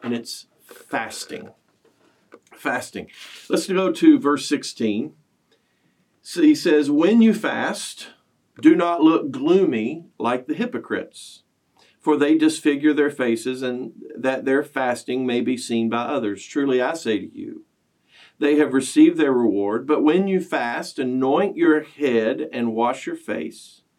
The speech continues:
that your fasting may not be seen by others,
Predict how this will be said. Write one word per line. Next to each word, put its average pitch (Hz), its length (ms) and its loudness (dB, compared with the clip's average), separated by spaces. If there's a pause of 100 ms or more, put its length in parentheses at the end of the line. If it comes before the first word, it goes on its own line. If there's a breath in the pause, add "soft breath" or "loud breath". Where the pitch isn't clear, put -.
(340 soft breath)
that 151 140 2
your 156 160 6
fasting 180 640 -2
may 165 200 2
not 160 320 -2
be 143 180 2
seen 127 560 -2
by 127 180 -2
others, 127 800 -4